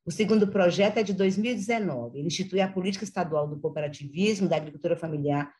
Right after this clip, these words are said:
em agroindústria. A gente procura ouvir esse polo e a gente procura também apoiar com emendas parlamentares essas práticas agroecológicas. Nós estamos falando sobre tributação, né? Sabe que o agrotóxico no Brasil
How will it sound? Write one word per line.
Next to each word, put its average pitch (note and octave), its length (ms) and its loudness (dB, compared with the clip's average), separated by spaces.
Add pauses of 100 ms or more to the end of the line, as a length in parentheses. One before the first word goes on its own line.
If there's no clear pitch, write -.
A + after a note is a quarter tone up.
(140)
em F3 140 4
agroindústria. C#3 1000 0 (300)
A E3+ 80 -2
gente F#3+ 200 2
procura F3+ 460 -2
ouvir F3+ 380 2
esse F3 220 -6
polo F#3+ 380 -2
e - 20 0
a G3+ 80 -2
gente F#3+ 240 -2
procura F#3+ 480 -2
também E3+ 520 -4
apoiar F#3 540 0
com F#3 80 -2
emendas E3+ 320 -4
parlamentares E3+ 840 -4 (300)
essas F#3 360 0
práticas E3+ 520 0
agroecológicas. D#3 680 -2 (580)
Nós F#3+ 120 0
estamos G3+ 160 2
falando F#3+ 240 2
sobre F3+ 420 -4
tributação, G3+ 960 -2
né? G3+ 180 -2
Sabe F#3 300 -8
que - 80 -4
o - 20 0
agrotóxico D#3 540 -4
no D3 60 -2
Brasil C#3 580 -2